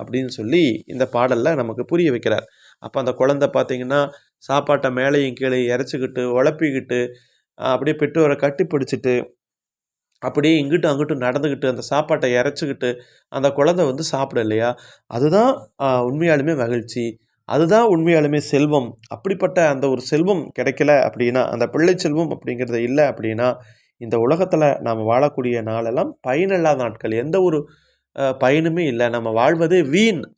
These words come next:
அப்படிங்கிறத நமக்கு புரிய வைக்கக்கூடிய வகையில தான் இந்த பாடல் வந்து அமைந்திருக்கிறது. பாருங்க, "படைப்பு பல படைத்து பலரோடு உண்ணும்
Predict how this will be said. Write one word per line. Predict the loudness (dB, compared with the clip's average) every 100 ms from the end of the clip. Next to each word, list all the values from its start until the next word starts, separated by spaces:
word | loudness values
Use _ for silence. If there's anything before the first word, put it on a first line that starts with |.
| -12
அப்படிங்கிறத | -6 -2 -2 0 0 -2 _ _ _ _ _ _ _
நமக்கு | -4 -2 0 0 0 0
புரிய | 0 0 0
வைக்கக்கூடிய | -2 -4 -4 -2 -2
வகையில | 0 -2 0
தான் | -2 -4 -10 _ _ _
இந்த | -6 -2
பாடல் | 2 2 2
வந்து | -2 0 0 -2 _
அமைந்திருக்கிறது. | -8 -2 -2 -2 -2 -4 -4 -8 _ _ _ _ _ _ _ _ _ _
பாருங்க, | 0 2 2 0 -2 _ _ _ _
"படைப்பு | -8 0 0 0 2 2 2 0
பல | 2 2 2
படைத்து | 0 2 0 0 0 0 -4 _ _ _ -6
பலரோடு | -2 0 2 2 2 2 0
உண்ணும் | 0 0 0 -2